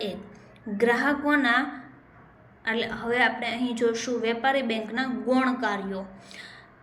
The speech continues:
નંબર એક, ગ્રાહકોના એજન્ટ તરીકે કામ કરે છે.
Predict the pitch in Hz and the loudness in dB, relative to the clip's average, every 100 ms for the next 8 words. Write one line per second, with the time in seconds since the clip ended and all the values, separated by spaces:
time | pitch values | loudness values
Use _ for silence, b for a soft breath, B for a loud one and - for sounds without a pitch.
0 | - 240 247 254 202 240 196 226 226 262 | -8 0 2 2 2 -2 0 0 2 0
1 | 262 285 277 269 - 233 226 254 254 247 | 0 0 0 -2 -2 -2 0 2 4 4
2 | 208 202 202 277 359 - - 196 196 196 | 2 0 2 2 2 -6 -8 -4 -4 -4
3 | 196 190 196 196 202 | -4 -6 -8 -8 -8